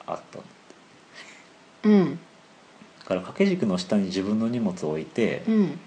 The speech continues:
Speaker 1: で、えっと、掛け軸の方に頭を置いて寝たじゃない？
Speaker 2: うん、うん。なのに、
Speaker 1: うん。ほんで朝起きたら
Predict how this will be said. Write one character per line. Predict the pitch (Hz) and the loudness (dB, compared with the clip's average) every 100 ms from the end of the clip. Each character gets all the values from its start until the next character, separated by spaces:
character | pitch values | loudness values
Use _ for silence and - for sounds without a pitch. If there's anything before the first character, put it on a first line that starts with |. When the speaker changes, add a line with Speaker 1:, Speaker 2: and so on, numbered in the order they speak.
| - | -4
Speaker 1:
で、 | 123 | -2
え | 113 | -4
っ | - - - - - - - | -6 -20 -20 -20 -20 -20 -4
と、 | 104 | -4
掛 | - - | -4 0
け | |
軸 | 131 123 | 0 2
の | 107 | -2
方 | 95 | 0
に | 117 | 0
頭 | 92 90 110 | 0 2 2
を | 92 80 80 | 2 0 0
置 | |
い | 82 | -2
て | 113 | -2
寝 | 87 | -2
た | - 87 | -2 -2
じ | |
ゃ | 202 | -2
な | 185 | -2
い？ | 196 | 0
Speaker 2:
う | |
ん、 | 202 | 2
う | 175 143 180 | 0 -4 -4
ん。 | |
な | 196 | -2
の | 202 170 | 0 2
に、 | 202 254 | 4 4
Speaker 1:
う | 180 85 | 4 0
ん。 | - | -8
ほ | 113 | -8
ん | 110 | -2
で | |
朝 | - - 127 | 0 4 4
起 | 113 | 4
き | - | 0
た | 104 | 0
ら | 104 87 82 | 2 2 -2